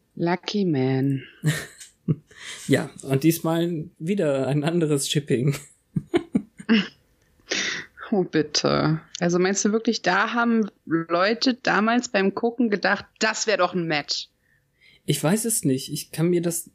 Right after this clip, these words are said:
Speaker 2: gerade nicht mehr vorstellen, wie es damals war. Heute ist das so selbstverständlich, dass man so, also dass es solche Sachen gibt. Also es wird ja das seltsamste Zeug geschippt irgendwie.
Speaker 1: Mhm.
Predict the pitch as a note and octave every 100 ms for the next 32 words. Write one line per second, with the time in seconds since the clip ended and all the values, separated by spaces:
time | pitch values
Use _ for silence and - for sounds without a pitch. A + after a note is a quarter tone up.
0 | - D3+ D#3 F3 F3 F3+ E3 E3 E3 G3
1 | - D3 C#3+ C#3+ C#3+ D3 D3 - C3+ C3
2 | C3 B2+ - B2 B2+ D3+ E3+ - - _
3 | - D3 E3 D#3+ - D3 D3 C#3+ C3+ C#3
4 | D3 - C#3 - F3+ F3+ B2+ - B2+ -
5 | B2 B2 B2 B2+ - _ _ _ - C#3+
6 | C3+ C3+ C#3 C#3 C3+ - C3+ C3 C#3 C3
7 | C3 C3 C#3+ - - B2+ B2+ C3+ C3+ B2
8 | B2+ - - C3 C#3+ C#3+ D3 C#3+ C#3 -
9 | C#3+ C#3+ C3+ - C3+ C3+ - - C3+ B2+
10 | C3 C3+ C3 D3+ F#3 F3+ F3